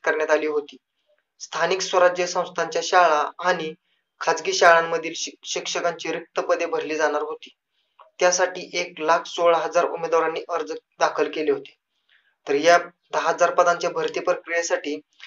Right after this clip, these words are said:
एक लाख सोळा हजार उमेदवारांनी अर्ज दाखल केले होते. त्यानंतर राज्यात महाविकास आघाडीचे सरकार आल्यानंतर या भरतीबाबत अनेक तक्रारी शालेय शिक्षण विभागाच्या व-, मंत्री वर्षा गायकवाड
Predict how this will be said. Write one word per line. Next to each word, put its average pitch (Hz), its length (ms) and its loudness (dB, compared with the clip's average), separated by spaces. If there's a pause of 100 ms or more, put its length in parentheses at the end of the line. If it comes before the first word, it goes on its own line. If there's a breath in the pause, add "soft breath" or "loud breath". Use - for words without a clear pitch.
(160 loud breath)
एक 175 240 -6
लाख 170 240 4
सोळा 175 340 6
हजार 170 440 2
उमेदवारांनी 160 720 -2 (280 soft breath)
अर्ज 165 180 0
दाखल 165 400 2
केले 160 180 0
होते. 139 220 0 (520)
त्यानंतर 175 340 2
राज्यात 175 320 0
महाविकास 170 560 0
आघाडीचे 165 380 -2
सरकार 170 320 0
आल्यानंतर 165 640 2 (340 soft breath)
या 165 140 2
भरतीबाबत 165 800 2
अनेक 175 280 -2 (120)
तक्रारी 165 360 2
शालेय 170 380 0
शिक्षण 170 340 -8
विभागाच्या 156 460 -2
व-, 160 240 -2 (100)
मंत्री 170 400 -4 (340 loud breath)
वर्षा 160 360 0
गायकवाड 165 420 4